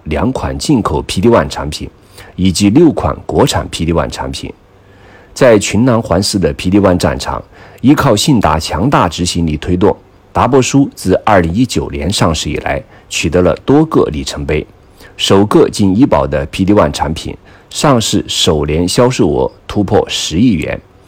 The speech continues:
这也让信达在众多拥有P D one产品的生物制药企业中脱颖而出，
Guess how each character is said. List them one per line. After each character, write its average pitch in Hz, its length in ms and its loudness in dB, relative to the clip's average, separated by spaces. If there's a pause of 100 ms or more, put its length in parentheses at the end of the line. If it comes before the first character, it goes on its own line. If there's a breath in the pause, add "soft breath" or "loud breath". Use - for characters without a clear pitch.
(320 loud breath)
这 117 140 4
也 107 100 6
让 101 160 6
信 95 240 0
达 73 220 0
在 85 240 2
众 127 280 0
多 95 300 2
拥 95 160 2
有 82 140 0
P - 180 -2
D 135 100 4
one 151 180 4
产 76 260 -4
品 76 180 -6
的 71 140 -2
生 147 280 0
物 131 60 0
制 117 140 2
药 69 160 4
企 - 200 -8
业 67 140 -4
中 80 240 -4 (160)
脱 110 240 4
颖 87 140 2
而 71 200 -4
出， 76 280 -8